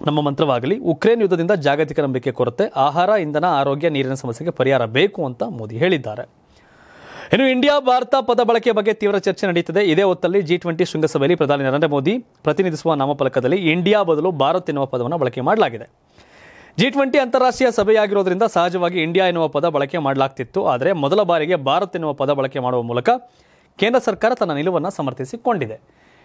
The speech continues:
ಇಂಡಿಯಾ ಬೇರೆ ಅಲ್ಲ, ಭಾರತ ಬೇರೆ ಅಲ್ಲ. ಕೆಲವರು ಇಂಡಿಯಾ ಅಂತಾರೆ, ಕೆಲ-, ನಾವೆಲ್ಲ ಬ-, ಕೆಲವರು ಭಾರತ ಅಂತಾರೆ. So ಹಾಗಾಗಿ ಅವ್ರು ಏನಾರ ಮಾಡ್ಕೊಳ್ಳಿ, but ಆ ಹೆಸರು ಚೇಂಜ್ ಮಾಡೋಕ್ಕೆ ನೋಟ್ ಮೇಲ್ಗಡೆ ಇರೋದು Reserve Bank of India,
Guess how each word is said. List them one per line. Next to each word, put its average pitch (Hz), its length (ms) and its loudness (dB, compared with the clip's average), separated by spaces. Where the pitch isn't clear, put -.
ಇಂಡಿಯಾ 110 300 0
ಬೇರೆ 147 360 0
ಅಲ್ಲ, 147 240 2
ಭಾರತ 139 420 0
ಬೇರೆ 127 400 0
ಅಲ್ಲ. 117 180 -2
ಕೆಲವರು 113 280 0
ಇಂಡಿಯಾ 165 280 2
ಅಂತಾರೆ, 151 220 -4
ಕೆಲ-, 160 120 -2
ನಾವೆಲ್ಲ 135 220 0
ಬ-, 117 260 -2
ಕೆಲವರು 135 260 -2
ಭಾರತ 131 360 -2
ಅಂತಾರೆ. 104 400 -10
So 202 120 -8
ಹಾಗಾಗಿ 156 480 0
ಅವ್ರು 117 200 0
ಏನಾರ 170 300 2
ಮಾಡ್ಕೊಳ್ಳಿ, 156 420 -2
but 151 220 -2
ಆ 135 40 2
ಹೆಸರು 127 280 -2
ಚೇಂಜ್ 170 240 -2
ಮಾಡೋಕ್ಕೆ 151 340 -2
ನೋಟ್ 139 300 -2
ಮೇಲ್ಗಡೆ 147 400 0
ಇರೋದು 127 460 -2
Reserve 156 260 2
Bank 151 280 0
of 139 280 0
India, 123 440 0